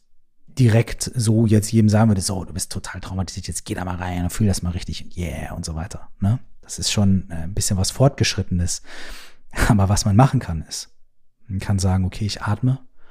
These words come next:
und ich werde sowieso vielleicht beim Atmen immer wieder von diesem Gefühl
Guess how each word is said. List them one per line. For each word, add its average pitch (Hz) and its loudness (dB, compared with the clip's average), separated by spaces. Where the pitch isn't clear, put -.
und - -14
ich - -6
werde 110 6
sowieso 110 6
vielleicht 104 2
beim 98 2
Atmen 107 0
immer 104 4
wieder 104 2
von 98 -2
diesem 95 0
Gefühl 104 2